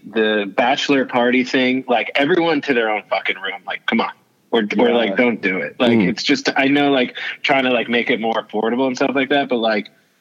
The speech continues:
Speaker 1: you can't be in a hotel room with someone, like, especially if you don't really know them that well, and, like, have to look at them in their dumb boxers while they're, like, flossing and shit.
Speaker 3: <laughs>
Speaker 1: Fuck that.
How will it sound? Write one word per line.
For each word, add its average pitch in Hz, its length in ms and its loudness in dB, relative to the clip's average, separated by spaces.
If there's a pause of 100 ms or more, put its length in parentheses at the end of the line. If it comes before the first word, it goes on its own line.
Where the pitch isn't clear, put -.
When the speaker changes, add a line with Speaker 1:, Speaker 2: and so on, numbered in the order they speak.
(340)
Speaker 1:
you 151 140 -4
can't 170 500 0
be 131 320 4
in 117 220 0
a 104 240 0
hotel 107 460 0
room 107 300 2
with 101 220 -6
someone, 110 480 -2 (280)
like, 101 200 -2
especially 170 460 0
if - 100 -4
you 113 120 2
don't 151 260 2
really 104 260 2
know 98 160 -2
them 98 100 -2
that 98 180 -2
well, 107 220 0
and, 101 100 -4
like, 98 180 -4 (320)
have - 100 -2
to 123 80 2
look 120 220 2
at 135 100 2
them 120 200 2
in 107 80 -2
their 95 160 -4 (100)
dumb 117 280 0
boxers 110 920 0 (520)
while 113 240 2
they're, 107 120 -2
like, 98 140 -4
flossing 131 840 2
and - 180 2
shit. - 320 0 (180)
Speaker 3:
<laughs> - 200 -18
Speaker 1:
Fuck 135 380 0
that. 92 420 -2